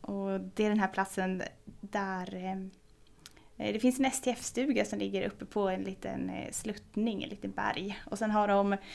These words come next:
en, eh, vad heter det? En bastu nere vid vattnet. Och sen så kan man se ut över smaragdblått vatten åt två håll. Ja, det är helt magiskt. Det var någon som sa att det, det här är himlen på jorden.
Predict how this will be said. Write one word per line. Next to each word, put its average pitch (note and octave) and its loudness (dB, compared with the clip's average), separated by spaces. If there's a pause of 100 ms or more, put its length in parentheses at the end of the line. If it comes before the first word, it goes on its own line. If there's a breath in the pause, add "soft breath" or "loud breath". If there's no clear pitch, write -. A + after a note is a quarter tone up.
(280 loud breath)
en, G3 2
eh, F#3+ 0 (580)
vad - -16
heter - -18 (100)
det? - -10
En A#3 6
bastu - 0 (380)
nere G#3+ 4
vid G3 0
vattnet. - -2 (380)
Och A3 -4
sen G#3+ 0
så G#3+ 2
kan G#3+ -2
man G#3 -2
se G3+ -2
ut G3+ -2
över - -4
smaragdblått F#3+ -2
vatten - -2
åt - -14
två F#3 -4
håll. G3+ 0 (1120 soft breath)
Ja, G#3+ 6
det G#3 0
är G#3+ -2 (360)
helt B3 4
magiskt. G#3 0 (500 loud breath)
Det G#3+ 0
var A3+ 8
någon A#3 10
som A#3 6
sa A#3+ 8
att G#3+ 0
det, G#3 4
det A3 6
här A3 8
är A3 4
himlen G#3+ 4
på - 0
jorden. G#3 6